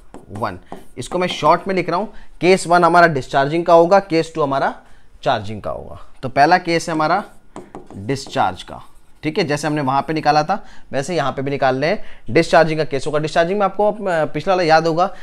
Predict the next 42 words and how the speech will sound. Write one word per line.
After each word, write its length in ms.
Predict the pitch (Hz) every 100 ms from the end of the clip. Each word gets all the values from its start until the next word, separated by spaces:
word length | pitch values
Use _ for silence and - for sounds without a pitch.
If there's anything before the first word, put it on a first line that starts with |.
| - -
कि 80 | 175
चार्जिंग 460 | - 165 180 220
वाले 180 | 214 202
केस 280 | - 180 180
में 100 | 196
R 280 | - 156 185
was 280 | 175 185 -
far, 240 | 165 170
far 220 | - 175 175
greater 260 | 151 160
than 200 | 165 175
N 140 | 156 156
R 120 | 160
था 240 | 160 165 - - - 143
और 280 | 170 202 - - - - - - - -
उसमें 440 | 151 - 196 254 - 127
डिस्चार्जिंग 380 | 139 160 170
वाले 160 | 170 180
में 100 | 208
R 200 | - 143
is 160 | 156 -
far, 160 | 151 143
far 140 | 151
less 200 | 139 131
than 160 | 165 - 139
N 120 | 120
R। 100 | 107 - - -
सेम 340 | - 214 269 247
एक्सप्रेशन 440 | - 196 180 185
को 100 | 180
हम 160 | 180 196
यहाँ 160 | 151 143
पुट 240 | 123 101
करने 220 | 110 98
वाले 260 | 87 71 65
हैं। 120 | - - - - 135
तो 60 |
देखो, 280 | 151 123 95 - - - - -
डिस्चार्जिंग 500 | 120 151 180 190 226
वाले 180 | 214 208
केस 300 | 165 156 139
में 220 | 156